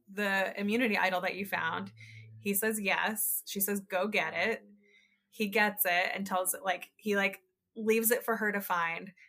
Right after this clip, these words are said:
She opens it up and sees this stick and is like, "This isn't it.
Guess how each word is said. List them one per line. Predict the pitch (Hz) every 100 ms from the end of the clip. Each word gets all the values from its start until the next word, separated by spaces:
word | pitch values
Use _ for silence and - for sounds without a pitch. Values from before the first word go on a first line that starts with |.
| _
She | - 214 -
opens | 220 214 233 226
it | 226
up | 185 170 - - _ _ -
and | 208 214
sees | - 196 214 -
this | 233 -
stick | - - 190 196 233 - -
and | 202 208 208
is | 208 208
like, | 196 190 -
"This | 185
isn't | 190 160 -
it. | -